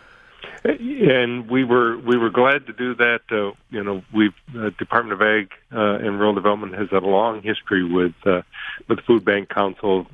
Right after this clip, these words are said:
of Michigan and the food bank councils around the state. Uh, and we really, uh, it's such an important, important effort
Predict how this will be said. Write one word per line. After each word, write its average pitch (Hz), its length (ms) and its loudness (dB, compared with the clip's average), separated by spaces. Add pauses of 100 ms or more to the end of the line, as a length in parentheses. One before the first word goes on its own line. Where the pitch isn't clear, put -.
of 101 240 2
Michigan 101 500 0
and 92 220 0
the 92 180 0 (140)
food 110 160 -2
bank 98 240 0
councils 98 500 -2
around 98 360 2
the 90 80 -6 (100)
state. 95 300 2 (600)
Uh, 101 540 2
and 113 640 0 (160)
we 113 240 4
really, 113 640 2
uh, 107 300 0 (300)
it's 110 180 2 (100)
such 123 200 2
an 107 100 -4
important, 110 560 -2 (220)
important 123 460 0
effort 110 340 -2